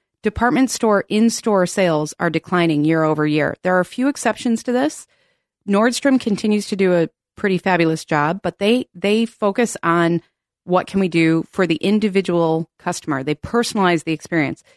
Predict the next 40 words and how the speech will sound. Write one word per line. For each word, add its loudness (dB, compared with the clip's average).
But 0
my 4
beef 0
with -4
it 0
is -4
this. -8
They 2
are 4
set 0
up 0
around 2
now 0
what -2
they 2
used -2
to -2
be -2
instead 0
of 0
what -2
they -4
could -6
be 0
today. -6
And 0
a -4
few -2
examples. -2
If 0
you 2
are 4
looking 4
to 2
get -2
help -4
for 2
finding 0
a 2
product, -2